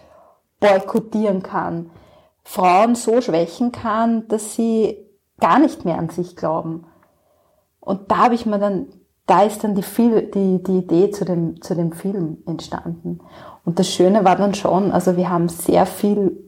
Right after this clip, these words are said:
sehr viel Feedback und, äh, sehr viel Post dann nach dem Film bekommen. Ähm,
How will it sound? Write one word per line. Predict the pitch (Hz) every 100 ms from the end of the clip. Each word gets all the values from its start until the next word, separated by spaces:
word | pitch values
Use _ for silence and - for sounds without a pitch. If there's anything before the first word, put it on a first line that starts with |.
| -
sehr | - - -
viel | - - 196
Feedback | - 220 - 196 180 -
und, | 190 185 - -
äh, | 180 180 180
sehr | 180 170
viel | 170 196
Post | - 185 185 - 185
dann | 180
nach | 165 156
dem | - 180
Film | - 196 190 185 185 - _ _ -
bekommen. | 180 190 180 175 175 - - - - _ _ _
Ähm, | 196 190 180 175 175 180 175 175